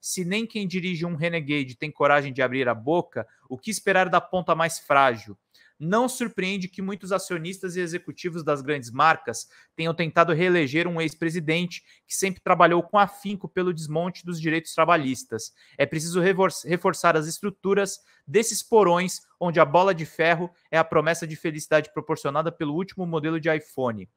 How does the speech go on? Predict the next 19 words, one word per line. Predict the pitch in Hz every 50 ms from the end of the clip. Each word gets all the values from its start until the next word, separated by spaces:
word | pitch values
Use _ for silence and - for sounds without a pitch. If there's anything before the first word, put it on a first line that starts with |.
| _ _ - - _ _
Segundo | _ - 160 156 185 208 208
o |
sociólogo | 196 - 208 190 - - 190 180 180 185 165 180 180 _
Orlando | 170 160 156 156 165 180 175 165
Patterson, | - _ _ 175 175 175 170 - 123 107 - - 120 113 113 _ _ _ _
o | - 123
que | - - 185
diferencia | 165 175 160 - 190 170 165 139 - - 190
um | 185
escravizado | 170 - - 180 175 165 156 143 131 151 160 156
de | 147 135 147
um | 151
servo | 123 - - - 160 165 170 156 120 117 113 - _ _ _ _
é | - 147
a |
ausência | 151 160 147 127 151 175 175 - 180
de | 156
laços | 170 160 160 165 165 - - -
sociais. | 175 165 - - 175 147 131 120 113 110 - -